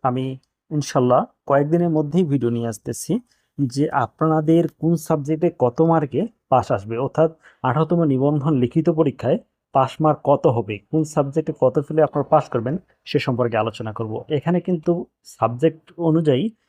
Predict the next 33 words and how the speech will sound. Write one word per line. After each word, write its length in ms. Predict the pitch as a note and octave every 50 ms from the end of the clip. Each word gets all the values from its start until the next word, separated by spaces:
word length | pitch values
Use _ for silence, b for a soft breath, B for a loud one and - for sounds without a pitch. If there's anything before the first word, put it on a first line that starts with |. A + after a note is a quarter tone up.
| _ _ _ _
চল্লিশ 500 | - D3+ D3 D#3 E3 E3+ F#3+ F#3 F#3 - -
থেকে 380 | - F#3 F3+ - - F#3 F3+ F3+
সত্তর 480 | - - - C3+ B2+ _ _ - E3+
নাম্বার 380 | D#3+ D#3 D3 D3 D#3 D#3 D#3+ D#3+
পাইলেই 440 | D#3 - B2 A#2 B2 C3 D3+ D#3+ E3
কিন্তু 280 | - F3+ E3 D3+ E3
আপনার, 260 | C3 A#2+ B2+ B2+ D3 G#3 - _ _ _ _ _
পেলেই 220 | - E3+ F#3+ G3+ F#3+
কিন্তু 180 | F#3+ F3+ F3+
আপনারা 280 | D3 - C3 C3+ F#3 B3 - _ _ _
পাস 220 | - B2+ B2 - -
করবেন 260 | C3 B2+ A#2 B2+ B2
লিখিত 300 | A#2 A#2 G#2+ A#2 A#2 -
পরীক্ষায়। 560 | A#2+ A2 A2 A2+ G#2+ G#2+ - - A2+ G#2+ G#2 - - _ _ _ _ _ _ _ _ _ _ _ _ _ _ _ _ _ _ _ _
চল্লিশ 420 | - D3 C#3+ D3 D#3+ F3+ F3+ - -
থেকে 340 | - F#3 F3 - - F3 F3
সত্তর 720 | - - - C3 C3 - _ _ - D3+ D3+ D3+ D#3+ - -
নাম্বার 360 | D3 C3+ C3+ C3+ C3+ C#3 C3+
পেলেই 340 | - - D3+ D#3 F3 F#3 F3+
ক-, 200 | E3 D3 C3+ C3+ - _ _
কিন্তু 280 | - C3+ B2 A#2+ - B2
আপনারা 320 | A2+ - B2+ A#2+ C#3+ G#3 A#3 b b b b b
লিখিত 280 | C3+ C#3 C3 D#3 D#3+ -
পরীক্ষা 340 | E3 D3 D3+ - - C#3 B2
পাস 220 | - B2 A#2 - - -
করবেন, 240 | - A2+ A2+ A#2 A#2
কিন্তু 280 | G#2 - - D#3+ G3 F#3
সাবজেক্ট 520 | - - B2 A2+ A2+ A#2 D3 D3+ C3+ -
ভিত্তিতে 320 | D#3 D#3 - F3 D3+ F#3
এটা 160 | F#3 E3+ D#3+ C3
আলাদা 240 | A#2 A#2 A2+ A2 G#2+
আলাদা 260 | G#2+ A2+ A2+ G#2+ G#2+
হবে। 260 | A2 A2 A2+ A2+ A2